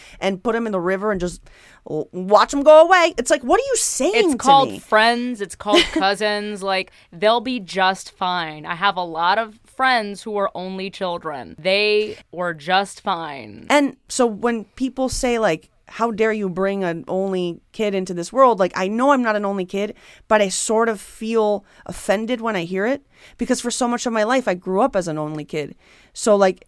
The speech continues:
Speaker 2: Uh-huh.
Speaker 1: you're telling me only children are, like, fucked up and sad and miserable.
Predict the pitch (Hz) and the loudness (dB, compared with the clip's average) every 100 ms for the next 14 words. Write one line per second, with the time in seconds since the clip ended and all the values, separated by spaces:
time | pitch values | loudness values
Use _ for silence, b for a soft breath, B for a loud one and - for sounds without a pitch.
0 | _ 175 180 175 170 277 - 294 302 277 | _ -12 -10 -6 -2 -2 2 4 4 2
1 | 214 196 - 202 214 214 - 220 202 202 | 0 -2 0 0 0 -2 -2 -2 0 0
2 | 190 180 165 - _ _ _ _ - 240 | 2 2 0 -4 _ _ _ _ 2 2
3 | 220 240 214 156 - _ 180 180 175 - | 4 4 6 6 2 _ -2 -2 -2 0
4 | 220 190 165 160 170 170 196 190 175 143 | 4 6 6 2 -2 0 0 0 -2 -2
5 | 113 - | -6 -8